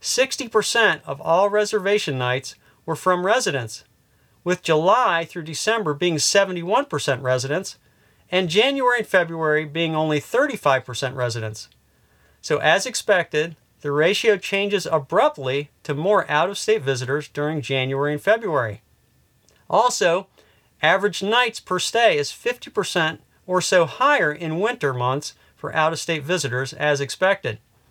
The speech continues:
If you're from Florida, the main problem is obviously getting state park camping spots in the high demand months of January and February. Yet, not every state park is the same. We put together a great visualization of this comprehensive data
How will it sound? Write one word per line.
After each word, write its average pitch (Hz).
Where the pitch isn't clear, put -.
If 156
you're 220
from 226
Florida, 170
the 151
main 254
problem 139
is 147
obviously 160
getting 160
state 170
park 190
camping 196
spots 123
in 202
the 185
high 226
demand 208
months 175
of 160
January 147
and 143
February. 156
Yet, 196
not 220
every 254
state -
park 139
is 175
the 196
same. 233
We 185
put 285
together 202
a 135
great 190
visualization 139
of 131
this 180
comprehensive 196
data 123